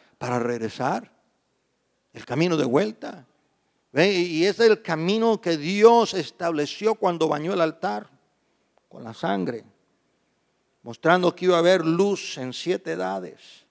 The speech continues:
brillando sobre la palabra para revelar ese altar,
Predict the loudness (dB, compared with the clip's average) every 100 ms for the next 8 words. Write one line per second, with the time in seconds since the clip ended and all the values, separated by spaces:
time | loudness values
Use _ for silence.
0 | _ _ _ _ _ _ _ -2 2 4
1 | 4 4 2 2 2 2 -2 -2 -4 -6
2 | -2 0 2 0 2 2 2 2 2 2
3 | 0 2 2 2 2 2 0 -2 -2 -4
4 | -4 -8 -8 -8 -14